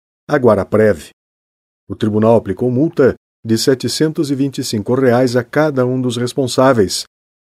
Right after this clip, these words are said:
Erland Manes, diretor do órgão de janeiro a março de dois mil e treze,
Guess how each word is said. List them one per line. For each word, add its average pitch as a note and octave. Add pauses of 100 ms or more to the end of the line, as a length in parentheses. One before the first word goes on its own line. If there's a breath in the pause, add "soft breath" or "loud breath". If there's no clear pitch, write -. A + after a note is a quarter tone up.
(160)
Erland A2+
Manes, B2 (360)
diretor A2+
do G#2+
órgão A2+
de G#2+
janeiro A2
a G2+
março G#2+
de A2+
dois A2+
mil F#2
e B2
treze, C#3+